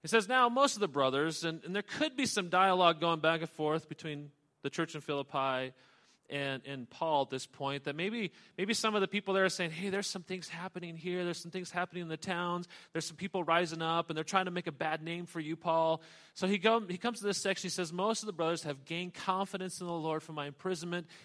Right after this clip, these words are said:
and dare even more to speak the word fearlessly. But to be sure, some," 'cause there's a group of people out there that preach Christ out of envy and rivalry, but others out of goodwill.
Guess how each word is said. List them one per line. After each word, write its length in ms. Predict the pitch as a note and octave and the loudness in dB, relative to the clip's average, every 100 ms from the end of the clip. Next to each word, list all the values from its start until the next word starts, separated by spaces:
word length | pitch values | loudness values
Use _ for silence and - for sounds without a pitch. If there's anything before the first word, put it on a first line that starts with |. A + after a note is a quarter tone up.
| - | -8
and 120 | E3+ | -4
dare 220 | F3 G#3 | 4 6
even 300 | A#3 G#3+ G3 | 6 2 0
more 320 | F3 F#3+ A3 G3+ | -2 2 4 4
to 80 | |
speak 480 | F3 - G3 F#3+ - _ _ _ | 2 -2 -2 -4 -8 _ _ _
the 80 | F3 | -4
word 280 | D#3 E3+ D#3+ | 0 0 0
fearlessly. 960 | - - A#3 A3 F3 - A#2 A2+ D3 E3 _ - _ | -6 -6 2 2 2 -2 -4 -6 -6 -10 _ -20 _
But 100 | F3 | -6
to 60 | E3 | -2
be 160 | G3 | 0
sure, 360 | F#3 - B3 G3+ | 0 2 4 4
some," 580 | - - B3+ A#3 F#3 A3 | 2 2 2 4 2 -2
'cause 160 | A#3+ G3+ _ _ | -6 -8 _ _
there's 200 | F3 F#3+ | 0 0
a 20 | F3+ | 0
group 320 | G3 A#3+ A#3+ | -2 0 0
of 100 | - | -2
people 320 | A#3 B3 F#3+ | -4 -2 0
out 260 | D3 D3+ D#3 | 2 2 0
there 200 | D#3 E3 - - | -2 -2 -10 -6
that 200 | - A3+ | -4 -4
preach 380 | - A#3+ A#3 - | -6 -6 -6 -6
Christ 380 | - G3+ F#3+ - | -2 0 0 -2
out 100 | E3 | -4
of 120 | D#3 - | -4 -4
envy 520 | F#3+ F#3 D#3+ D3+ D3+ _ _ _ | -4 -2 -2 -4 -6 _ _ _
and 120 | C#3 C#3+ | -12 -4
rivalry, 640 | D3 D#3+ C3 G#2 F2 - _ _ _ _ _ _ _ _ _ _ _ _ | -2 -2 -4 -10 -12 -20 _ _ _ _ _ _ _ _ _ _ _ _
but 100 | - | -8
others 240 | C3 C#3+ B2+ | -6 -6 -6
out 100 | A2 | -8
of 120 | G#2 | -8
goodwill. 480 | A2 G#2 D#3+ F2 | -12 -10 -12 -14